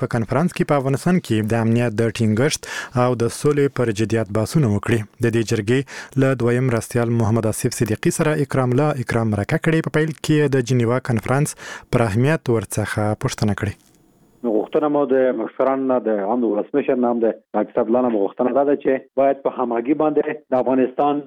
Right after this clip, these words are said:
Speaker 2: په اړه باندې کوم مشکلات چې موږ لرو بحث ولرو. اگر چې اجنډا خو مشخص څلور موضوع دي، چې هغه څلور مشخص موضوع دي، خو غوښتنه مو دوی نه دا ده چې دغه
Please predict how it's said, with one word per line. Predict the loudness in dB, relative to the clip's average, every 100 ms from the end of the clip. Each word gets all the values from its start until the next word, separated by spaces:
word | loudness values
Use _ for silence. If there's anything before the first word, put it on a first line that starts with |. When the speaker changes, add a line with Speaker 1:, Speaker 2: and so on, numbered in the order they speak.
| -4
Speaker 2:
په | 0
اړه | 0
باندې | 0 -2 -4 -6 -2
کوم | 0
مشکلات | 0 0 0 0
چې | -2
موږ | 2
لرو | 2 2 0
بحث | -2 -4 0
ولرو. | 2 2
اگر | 2 0 2
چې | 0
اجنډا | 0 0 0 0
خو | -4
مشخص | -6 -2 -2 2
څلور | 2 2 2
موضوع | 2 4 4
دي، | 2 -2 _
چې | 2
هغه | 2 2
څلور | 2 2 2
مشخص | 0 0 -2 0
موضوع | 0 2
دي، | 2 2
خو |
غوښتنه | 0 0 0
مو | 2
دوی | 2
نه | 4 2
دا | 2
ده | 2
چې | -2 -4 -2
دغه | 2 2